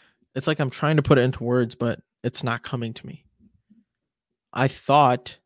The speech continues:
they would see me as someone who is just joining the community of, like,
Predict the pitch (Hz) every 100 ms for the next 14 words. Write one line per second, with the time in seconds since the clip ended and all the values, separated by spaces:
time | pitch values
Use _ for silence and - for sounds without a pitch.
0 | - 123 120 117 117 123 _ _ 226 185
1 | 123 117 - - 127 120 113 123 _ _
2 | _ _ _ 120 113 - 113 113 113 113
3 | 120 117 113 - 117 117 - 120 - -
4 | 160 - 120 113 113 113 110 110 113 -
5 | _ _ _ _ _ _ - 117 110 110
6 | 107 104 107 139 - _ _ _ - 127
7 | 113 113 120 127 139 135 143 _ _ _
8 | _ _ _ _ _ 113 110 110 117 117
9 | 104 - _ _